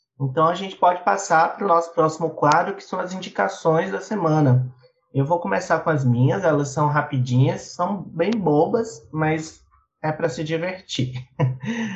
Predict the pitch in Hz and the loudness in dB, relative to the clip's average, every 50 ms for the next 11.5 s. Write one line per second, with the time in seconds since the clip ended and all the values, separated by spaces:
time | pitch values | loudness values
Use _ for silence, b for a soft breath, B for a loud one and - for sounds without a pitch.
0 | 160 B - 147 151 170 170 - - 180 160 156 147 156 165 180 185 180 160 147 | -8 B -2 -2 0 -2 -2 -2 -2 0 0 2 2 0 0 2 2 2 2 2
1 | 131 - 165 160 165 170 170 175 175 180 175 175 175 170 165 160 147 131 147 135 | 0 0 0 2 2 2 2 2 0 0 2 4 4 4 4 4 2 0 0 0
2 | 143 156 147 127 - - 190 175 170 165 - - 165 151 156 151 156 156 151 156 | 2 0 0 0 -2 -4 -2 -2 -2 -2 0 0 0 2 4 4 4 4 4 4
3 | 165 170 190 214 214 - - - - - 208 202 175 165 156 147 135 117 104 - | 2 2 2 0 0 -2 -6 -10 -8 -4 -4 -2 -2 0 2 4 4 2 2 -2
4 | - - - - - 151 165 165 - - - 196 185 - - 202 190 190 196 190 | -8 -14 -12 -4 -2 -2 -2 -2 -4 -6 -8 -8 -8 -6 -6 -4 -2 -2 -2 -2
5 | 190 190 190 - 175 160 156 160 175 175 165 170 160 151 147 151 151 147 151 151 | -2 -4 -4 0 2 4 4 4 4 2 2 2 2 2 2 2 2 2 2 2
6 | 147 143 - - - 147 143 131 - - 143 147 156 165 156 151 143 135 127 131 | 2 2 2 0 0 0 0 0 0 2 2 4 4 4 4 4 4 4 4 6
7 | 135 135 131 131 127 - 147 135 127 139 135 135 135 131 - - 147 131 - - | 6 6 4 4 2 0 0 2 4 6 6 6 4 2 0 -4 -4 -4 -2 2
8 | 139 131 131 131 131 127 B B B B B B _ - 123 123 123 123 120 123 | 4 6 8 8 8 6 B B B B B B _ 2 4 6 6 6 6 6
9 | 127 - - 139 135 131 127 127 127 131 151 160 170 160 147 143 135 131 131 - | 4 2 2 2 4 4 6 6 6 4 4 4 4 4 4 4 2 2 0 2
10 | - 123 127 127 131 127 123 127 131 127 - 127 123 127 127 160 160 151 139 127 | 4 4 4 6 6 4 4 4 2 0 2 4 4 4 2 2 0 2 4 4
11 | 143 151 160 151 143 139 131 131 127 b | 4 4 4 4 4 2 2 0 -2 b